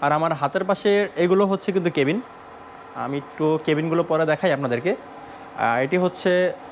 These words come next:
করিডোর সাইড, একটু আগে সামনে থেকে ঘুরে আসছি আপনাদেরকে দেখানোর জন্য। আর দেখতেই পাচ্ছেন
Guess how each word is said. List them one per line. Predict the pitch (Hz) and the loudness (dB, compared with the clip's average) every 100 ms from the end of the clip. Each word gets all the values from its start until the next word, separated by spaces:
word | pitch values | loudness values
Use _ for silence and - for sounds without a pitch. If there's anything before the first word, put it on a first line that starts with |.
| - - | -18 -2
করিডোর | 170 170 185 | 2 4 4
সাইড, | 180 139 - | 2 0 0
একটু | 139 147 | 0 0
আগে | 139 151 | 2 0
সামনে | 165 160 | 2 0
থেকে | 165 170 | 2 0
ঘুরে | 143 180 | 4 4
আসছি | 143 - | 4 0
আপনাদেরকে | 123 127 131 | -2 0 0
দেখানোর | 127 131 160 147 | 0 2 0 2
জন্য। | 139 127 220 - - - - - - | 0 0 -4 -10 -16 -16 -16 -12 -4
আর | 117 | -2
দেখতেই | 143 147 185 | 0 0 2
পাচ্ছেন | 156 - | 0 0